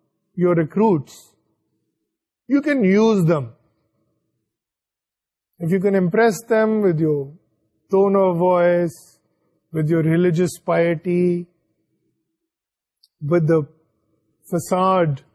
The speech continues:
with the front that the psychopath puts on, if you can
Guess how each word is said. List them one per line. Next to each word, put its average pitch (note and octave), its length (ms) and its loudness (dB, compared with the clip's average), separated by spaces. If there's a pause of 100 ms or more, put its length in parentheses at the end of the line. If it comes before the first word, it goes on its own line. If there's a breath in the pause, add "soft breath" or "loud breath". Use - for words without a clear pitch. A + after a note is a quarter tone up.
(220)
with D#3 140 -6
the D#3+ 180 -4
front G3 480 -2
that E3+ 140 -4
the E3 160 -6
psychopath E3+ 640 -2
puts D#3 240 -8
on, F#3+ 320 -2 (500)
if F#3 140 -2
you B3 60 0
can B3 340 -2